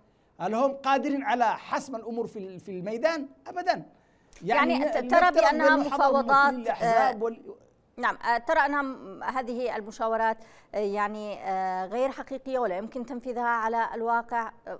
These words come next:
Speaker 2: فقط للاستهلاك السياسي؟
Speaker 1: هي عبثية بامتياز. آه،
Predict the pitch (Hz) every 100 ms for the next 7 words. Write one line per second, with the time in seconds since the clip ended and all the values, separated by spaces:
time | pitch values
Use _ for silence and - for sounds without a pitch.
0 | - 233 233 226 226 220 - 226 220 -
1 | - 220 220 233 233 _ _ _ _ _
2 | _ _ _ _ _ _ _ _ _ _
3 | _ _ _ _ _ _ _ _ _ _
4 | _ _ _ _ _ _ 190 320 302 285
5 | 294 339 311 269 - 294 208 131 - -
6 | _ _ _ 156 156 135